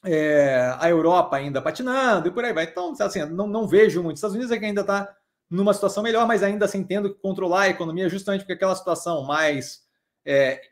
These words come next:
i-, i-, é, imponente ali, econômica, não é muito bem o que eles querem pra poder reduzir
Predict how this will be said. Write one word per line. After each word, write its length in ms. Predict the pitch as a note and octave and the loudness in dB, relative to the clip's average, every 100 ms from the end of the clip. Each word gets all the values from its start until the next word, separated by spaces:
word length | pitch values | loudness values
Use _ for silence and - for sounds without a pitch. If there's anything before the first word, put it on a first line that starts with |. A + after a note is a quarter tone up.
| _ | _
i-, 100 | _ _ | _ _
i-, 160 | - - _ _ | -20 -20 _ _
é, 960 | D#3 D3+ C#3+ C#3 C3+ C3 B2 A#2+ A#2 - | -2 2 4 4 2 2 2 0 -2 -2
imponente 680 | E3 D3 F3+ D#3+ G3+ G3 E3 | -6 -2 0 2 2 0 -2
ali, 160 | C#3 C3+ | -4 -4
econômica, 720 | C3+ F3+ A#3 B3 D#3 D3 G3+ | -4 -4 -2 -2 -2 -4 -6
não 160 | B3 | 0
é 100 | A3+ | 0
muito 320 | A3 F3+ G3 | 0 -2 -2
bem 100 | F#3+ | 2
o 40 | F#3+ | 2
que 60 | |
eles 140 | G3+ F#3+ | 2 2
querem 300 | E3+ F3 F3+ | 0 0 0
pra 160 | F3+ | -2
poder 220 | F3 F3 E3+ | 0 2 2
reduzir 500 | F3+ C#3+ E3 E3+ | 2 0 -2 -4